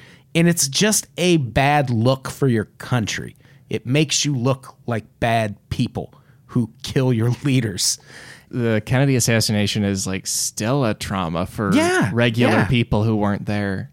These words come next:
Speaker 2: That's why there's still Kennedy media all the time, you know,
Speaker 1: Yeah.
Speaker 2: like, still investigating it 'cause people, people are not over it, and it was over fifty years ago.
Speaker 1: When Reagan was almost assassinated,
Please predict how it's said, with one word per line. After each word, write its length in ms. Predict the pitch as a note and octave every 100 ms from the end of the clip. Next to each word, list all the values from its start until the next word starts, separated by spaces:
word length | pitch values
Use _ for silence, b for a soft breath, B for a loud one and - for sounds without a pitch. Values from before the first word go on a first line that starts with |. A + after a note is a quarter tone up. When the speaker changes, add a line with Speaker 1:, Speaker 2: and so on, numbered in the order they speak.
| -
Speaker 2:
That's 220 | C3+ -
why 160 | C3 B2
there's 180 | A#2+
still 260 | - - B2+
Kennedy 380 | - C3 B2 A#2
media 400 | A#2 G#2+ G2+ G2
all 180 | G2+ G#2
the 80 |
time, 420 | G#2 A2 F#2+ F#2 F#2+
you 100 | A#2
know, 160 | B2 B3
Speaker 1:
Yeah. 100 | B3+
Speaker 2:
like, 100 | G#2+
still 260 | G#2+ B2+
investigating 640 | A2 A2 A2+ - A#2 A2 G#2
it 100 | A#2+
'cause 160 | B2
people, 460 | - C3 C3+ B2+ - -
people 300 | B2+ B2 A#2
are 80 | A2
not 240 | A2 A2
over 300 | B2+ C3 G#2+
it, 100 | G#2
and 100 | G2+
it 60 | G#2
was 240 | G#2 F#2
over 220 | G#2 G#2+
fifty 260 | - G#2+ G#2
years 220 | C3+ A#2+
ago. 140 | - - -
Speaker 1:
When 240 | G3 G#3+ G3
Reagan 400 | G#3+ A#3 F#3+ D3+
was 180 | C3
almost 560 | C3 D3 D3+ C#3+ B2 -
assassinated, 840 | A#2+ C#3+ A#2 G#2+ B2+ A#2+ G#2 G#2